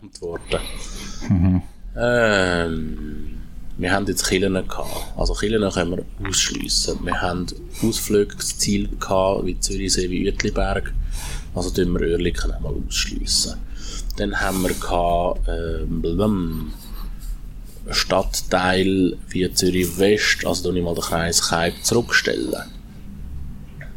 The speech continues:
Speaker 1: Dann hätten wir jetzt nur noch Uni Zürich und E T H. Und jetzt könnte man das wieder mit Quartier in Verbindung bringen und sagen, so ein, äh, Hochschulquartier mit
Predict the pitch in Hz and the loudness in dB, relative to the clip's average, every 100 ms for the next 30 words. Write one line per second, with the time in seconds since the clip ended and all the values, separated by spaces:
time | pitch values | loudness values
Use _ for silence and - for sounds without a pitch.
0 | - 92 95 90 92 90 87 - 101 113 | -2 0 2 2 2 2 2 4 4 6
1 | 117 104 104 104 - - - - - - | 4 4 4 2 -4 -10 -10 -10 -10 -10
2 | - - - - - - - - - - | -6 -4 -4 -6 -8 -6 -6 -6 -8 -4
3 | - - 113 107 98 - 101 104 92 87 | -2 0 0 0 0 4 4 6 4 4
4 | 85 90 - 95 82 76 78 - - - | 2 2 0 0 0 -2 -4 -10 -12 -14
5 | - - - - - - - - - - | -16 -16 -16 -14 -14 -14 -14 -14 -14 -14
6 | - - - - - 98 95 - 92 90 | -14 -12 -12 -10 -6 -2 0 2 4 4
7 | 104 95 92 92 - 87 - 101 104 117 | 2 2 0 0 0 0 -2 2 2 2
8 | 104 104 104 107 107 - - 101 101 104 | 0 2 2 2 -2 -2 -2 0 2 0
9 | 85 87 92 90 90 92 90 - 87 87 | 0 0 0 2 2 4 4 2 2 0
10 | 87 87 87 87 - 101 104 - - 107 | -2 -4 -4 -6 -2 4 4 2 2 2
11 | - 101 98 - 82 78 78 - - 92 | 2 0 0 -2 0 0 -4 -8 -6 -4
12 | - - - - | -2 -2 -4 -4